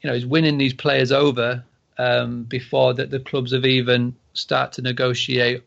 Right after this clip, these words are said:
on, on a price. And it's, and it, and it, you know, f-, for me, from a personal point of view, it's,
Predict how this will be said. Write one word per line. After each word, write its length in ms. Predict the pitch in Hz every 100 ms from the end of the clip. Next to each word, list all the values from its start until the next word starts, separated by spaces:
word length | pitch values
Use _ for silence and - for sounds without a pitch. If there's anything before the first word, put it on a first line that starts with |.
| -
on, 200 | 127 127
on 180 | 131 123
a 40 |
price. 400 | 113 147 147 127
And 120 | 123
it's, 160 | 127 - _ _ _ _ _ _ _ -
and 120 | 131
it, 280 | 139 156 151
and 100 | 165
it, 100 | 165
you 60 | 165
know, 60 | 135
f-, 180 | - -
for 140 | 151
me, 200 | 156 185
from 140 | - 139
a 60 |
personal 420 | 127 165 175 170
point 240 | 131 139 127
of 80 | 117
view, 300 | 123 123 - _
it's, 220 | 151 143